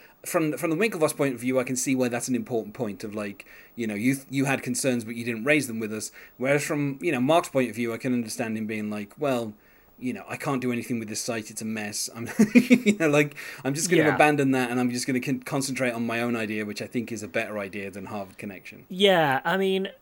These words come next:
Speaker 2: but it is a bit of a th-, a, a theme with, with both of the, the cases against him is,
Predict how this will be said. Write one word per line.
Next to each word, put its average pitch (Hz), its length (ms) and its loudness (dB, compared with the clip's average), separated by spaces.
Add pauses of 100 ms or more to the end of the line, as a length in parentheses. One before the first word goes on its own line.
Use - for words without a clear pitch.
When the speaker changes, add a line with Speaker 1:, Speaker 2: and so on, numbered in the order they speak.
(100)
Speaker 2:
but 190 160 -2
it 202 80 4
is 202 140 6
a 190 40 4
bit 180 140 2
of 160 100 0
a 160 60 4
th-, - 280 -12 (220)
a, 170 40 -4
a 151 40 -2
theme 170 480 2 (180)
with, 151 400 -2 (200)
with 147 300 -4
both 160 280 2
of 143 220 0
the, 120 320 -2
the 143 120 -4
cases 147 420 -2
against 139 380 -2
him 123 100 -2
is, 117 140 -4